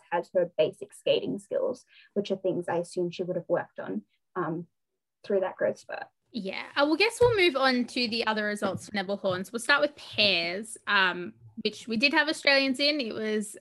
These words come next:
Speaker 2: Anastasia Golbeva and Hector Giotopoulos Moore. They finished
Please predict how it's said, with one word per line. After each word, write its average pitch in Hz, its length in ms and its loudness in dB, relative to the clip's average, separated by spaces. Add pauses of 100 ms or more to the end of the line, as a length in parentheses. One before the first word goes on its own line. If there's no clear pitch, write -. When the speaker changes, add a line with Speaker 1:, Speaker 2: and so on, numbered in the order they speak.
Speaker 2:
Anastasia 254 680 4
Golbeva 208 760 4
and 190 300 -2
Hector 220 420 0
Giotopoulos 202 840 -2
Moore. 185 500 0 (680)
They 226 80 2
finished 269 260 2